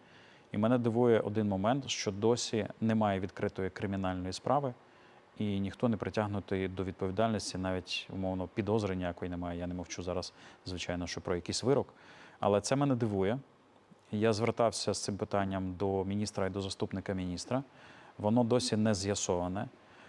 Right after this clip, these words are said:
А, є підозра, звичайно, що до цього причетні, е, колишні ділки з Львіввугілля, яких ми, на щастя, звідти різними способами п'ять років виганяли, але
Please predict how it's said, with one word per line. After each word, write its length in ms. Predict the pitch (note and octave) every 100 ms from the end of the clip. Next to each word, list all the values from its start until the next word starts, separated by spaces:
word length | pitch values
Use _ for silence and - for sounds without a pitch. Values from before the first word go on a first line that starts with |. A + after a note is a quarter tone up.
| -
А, 180 | - F#2+
є 220 | F#2 G#2
підозра, 400 | C#3+ C3 B2+ A2+
звичайно, 500 | G2+ G#2+ - A2+ G#2+
що 640 | G2 - - G#2+ G#2 G2+ F#2+
до 80 | G2+
цього 280 | - A#2+ A2
причетні, 720 | G#2 G#2 - G#2+ - G2 F#2
е, 560 | F2+ F#2 G2+ G2+ - -
колишні 500 | G#2 G#2+ - G2+ F#2
ділки 440 | F#2 G#2+ F#2+ G2
з 180 | F2 F#2
Львіввугілля, 800 | F#2+ F#2+ F#2 G2 F2+ F2+ F2 F2 - - -
яких 360 | F2+ F2+ G#2+ -
ми, 100 | G2+
на 100 | G2+
щастя, 500 | - G2+ F2+ - F2+
звідти 480 | F2 F#2 F2+ F2+ F2 - - - - - - -
різними 380 | B2 B2+ A2+ G#2
способами 760 | - A2 A#2 A2 G#2 G2+ G2 F#2
п'ять 200 | G#2+ A2+
років 300 | G#2 - F#2+
виганяли, 760 | F#2+ G2 G2+ F#2 F#2 F2+ F2+
але 340 | - F2+ F2+